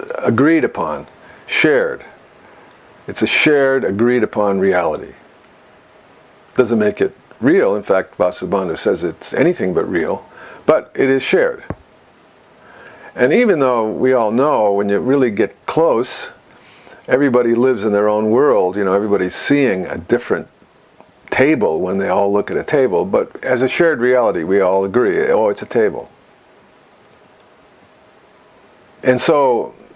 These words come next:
uh, as human beings, we have a shared human reality. Other kinds of creatures have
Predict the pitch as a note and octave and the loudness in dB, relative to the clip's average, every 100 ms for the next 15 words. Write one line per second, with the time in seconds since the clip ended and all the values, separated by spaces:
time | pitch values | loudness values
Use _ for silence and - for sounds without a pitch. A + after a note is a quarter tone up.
0 | - A#2 A2+ A2 A2 A#2 A#2 D#3 C3 A#2+ | -8 -2 0 2 2 0 0 0 2 2
1 | E3 C3 A2+ A#2 G#2+ G2+ G2 - - D3 | 2 2 0 0 0 0 -2 -2 0 2
2 | A#2+ G2+ D#3 C3 G2 G2 F2+ F#2 G2+ G2 | 0 -2 0 0 2 0 0 0 0 0
3 | G#2+ G#2 - G2+ G2 F#2+ - - G#2 - | 2 -2 -2 -4 -4 -6 -4 -2 -2 -4
4 | G2 F2+ F#2 | -4 -2 -4